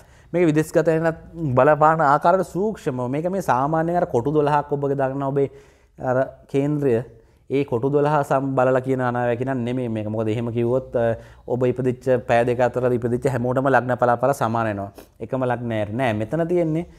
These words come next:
මේ ල-, තියෙන සූක්ෂමව භාවාත්මකව මේ කේන්ද්‍ර පරීක්ෂා කරලා බලලා කියන අනාවැකිය.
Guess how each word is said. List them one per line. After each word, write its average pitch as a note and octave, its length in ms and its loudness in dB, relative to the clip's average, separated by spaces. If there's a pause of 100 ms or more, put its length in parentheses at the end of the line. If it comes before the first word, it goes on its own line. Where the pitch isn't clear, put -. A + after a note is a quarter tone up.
(220)
මේ B2+ 160 -4
ල-, A2 520 -2 (180)
තියෙන C3 220 -2
සූක්ෂමව D3 840 -2
භාවාත්මකව C#3+ 1080 -2 (420)
මේ B2+ 160 -8
කේන්ද්‍ර B2 340 -4
පරීක්ෂා A2+ 400 0
කරලා A2 200 -2
බලලා G#2+ 200 0
කියන G#2+ 140 -6
අනාවැකිය. A2 520 -4